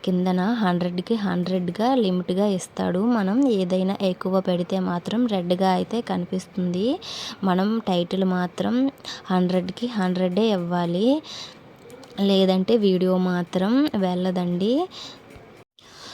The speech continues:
మనం వీడియో అప్‌లోడ్ చేసేటప్పుడు మాత్రం,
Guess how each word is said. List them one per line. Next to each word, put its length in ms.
మనం 320
వీడియో 400
అప్‌లోడ్ 440
చేసేటప్పుడు 920
మాత్రం, 540